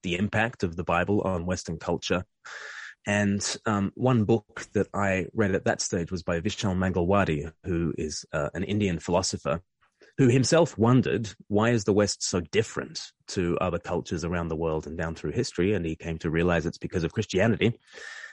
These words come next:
And then he charts the course of the Christian Revolution in his book, which is called The Book That Made Your World. And that really started me on,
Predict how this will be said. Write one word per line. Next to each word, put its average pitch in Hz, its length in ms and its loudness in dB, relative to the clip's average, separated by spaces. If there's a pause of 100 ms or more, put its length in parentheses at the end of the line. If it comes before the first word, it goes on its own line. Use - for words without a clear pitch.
(200)
And 101 240 2
then 104 140 2
he 123 200 2 (120)
charts - 500 0
the - 80 -4
course - 720 -2
of 80 340 2
the 101 80 -2
Christian - 400 -6
Revolution 80 500 -2
in 80 140 -6
his 87 160 -4
book, - 300 -4 (300)
which - 120 0
is 113 100 2
called 104 180 2
The 90 60 2
Book - 320 0
That - 120 -2
Made 98 240 2
Your 85 100 4
World. 87 560 4
And 107 220 2
that 143 180 2
really 113 220 2
started 104 420 2
me 85 240 -2
on, 87 320 0